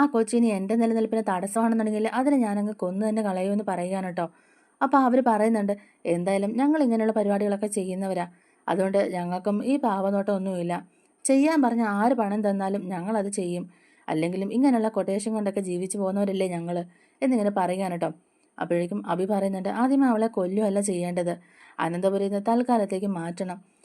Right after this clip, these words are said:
ചന്തുമോള് അനന്തപുരിയിൽ നിന്ന് അപ്രത്യക്ഷമാകണം. എന്നിട്ട് ചന്തുമോൾ ഇതിലെ പോയെന്ന് എല്ലാവരും കൂടെ അന്വേഷിക്കട്ടെ. ചന്തുമോളെ കാണാതാവുമ്പോഴേക്കും എല്ലാവരും അന്വേഷിക്കുമല്ലോ. എന്തായാലും ഒരു രഹസ്യ താവളത്തിലേക്ക് നമ്മൾ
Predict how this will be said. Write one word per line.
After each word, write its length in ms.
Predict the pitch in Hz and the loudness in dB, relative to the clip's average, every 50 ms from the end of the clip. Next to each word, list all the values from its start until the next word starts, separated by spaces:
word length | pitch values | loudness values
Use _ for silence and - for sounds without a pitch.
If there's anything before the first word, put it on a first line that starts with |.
| _ _ _ _ - | _ _ _ _ -2
ചന്തുമോള് 560 | - 240 247 240 285 269 247 214 208 220 226 214 | 0 2 2 4 4 4 4 4 4 4 2 0
അനന്തപുരിയിൽ 580 | - 180 202 190 196 202 214 220 214 202 196 202 | 0 -2 -2 -2 -2 0 0 0 0 0 0 0
നിന്ന് 120 | 208 - - | -2 -2 -4
അപ്രത്യക്ഷമാകണം. 920 | 160 160 - 180 185 208 214 208 233 220 208 185 170 170 175 180 180 185 202 _ _ _ _ _ _ _ - | -6 -6 -4 -4 -2 -2 -2 0 0 0 0 0 -2 -4 -4 -4 -4 -6 -8 _ _ _ _ _ _ _ -4
എന്നിട്ട് 360 | - 170 180 185 185 185 190 190 190 - _ _ _ - | -4 -2 -2 -2 -4 -4 -4 -6 -6 -8 _ _ _ -2
ചന്തുമോൾ 400 | - 247 247 247 277 277 285 277 262 | 0 2 2 4 4 4 4 4 4
ഇതിലെ 220 | 220 214 233 240 220 | 4 4 2 2 2
പോയെന്ന് 320 | 214 202 202 208 220 214 - | 4 2 4 4 4 2 2
എല്ലാവരും 520 | 233 262 277 285 277 220 190 185 190 190 190 | 4 4 6 6 6 4 4 2 0 0 0
കൂടെ 140 | 196 202 | 0 -2
അന്വേഷിക്കട്ടെ. 560 | 196 180 175 180 202 - 214 196 196 - 175 165 - _ _ _ _ _ _ _ _ _ _ - - | 0 -2 -2 -4 -6 -6 -6 -8 -6 -6 -6 -8 -8 _ _ _ _ _ _ _ _ _ _ 2 4
ചന്തുമോളെ 460 | 180 180 170 165 170 175 185 190 202 | 6 6 8 6 6 6 6 4 6
കാണാതാവുമ്പോഴേക്കും 840 | 202 208 196 196 208 214 214 202 202 208 202 208 214 208 220 226 233 | 6 6 6 6 6 6 6 6 6 6 6 4 4 4 4 2 2
എല്ലാവരും 500 | - 339 359 339 277 220 196 202 214 208 | 2 2 4 6 6 6 6 6 4 4
അന്വേഷിക്കുമല്ലോ. 720 | 185 175 180 190 202 208 - 208 - 208 196 175 170 170 175 - - - - _ - | 4 2 2 2 2 2 2 0 2 2 2 4 2 0 0 -2 -14 -20 -16 _ 2
എന്തായാലും 460 | 262 302 311 277 233 214 220 226 233 - | 4 6 6 6 6 6 4 4 2 4
ഒരു 120 | 196 208 | 2 2
രഹസ്യ 380 | 202 185 180 180 202 202 247 240 | 2 0 0 -2 -2 -2 0 0
താവളത്തിലേക്ക് 600 | 240 214 208 208 208 208 214 208 208 202 214 208 | 2 2 2 2 0 0 0 -2 -2 0 -2 0
നമ്മൾ 300 | 220 247 269 294 302 | 2 2 4 4 4